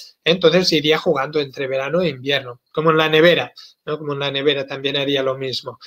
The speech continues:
Que al final el agua del grifo, oye, pues que te salga una temperatura, pues, eh,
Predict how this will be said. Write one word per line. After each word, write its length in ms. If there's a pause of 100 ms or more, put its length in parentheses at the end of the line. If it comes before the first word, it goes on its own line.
(200)
Que 100
al 80
final 320
el 120
agua 200
del 180
grifo, 260
oye, 220
pues 180
que 120
te 160
salga 280
una 160
temperatura, 640
pues, 280
eh, 60